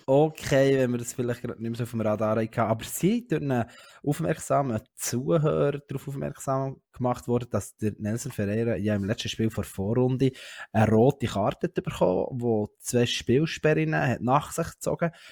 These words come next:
Dementsprechend hat er jetzt im Rückrundauftakt nicht können mitwirken. Ja, ich würde sagen, zum Leidwesen von Interlaken, wobei man hat immerhin gegen Bosporus ein Unentschieden geholt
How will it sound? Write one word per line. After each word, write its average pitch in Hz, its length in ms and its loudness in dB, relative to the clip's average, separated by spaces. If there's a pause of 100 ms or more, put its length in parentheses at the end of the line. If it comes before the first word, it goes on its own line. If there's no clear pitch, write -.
(160)
Dementsprechend 143 800 2
hat 113 180 -2
er 127 260 4
jetzt - 300 -2 (160)
im 107 420 0
Rückrundauftakt 143 1160 -4
nicht 147 200 -2
können 165 280 0
mitwirken. 170 840 0 (1080)
Ja, 101 280 0
ich 110 80 4
würde 107 140 0
sagen, 120 360 2
zum 117 220 2
Leidwesen 160 720 0
von 147 180 2
Interlaken, 160 460 0
wobei 113 220 0
man 110 120 2
hat 95 160 -2
immerhin 107 300 -2
gegen - 240 -8
Bosporus 110 640 -2 (380)
ein 107 180 0
Unentschieden 170 720 6 (160)
geholt 165 500 12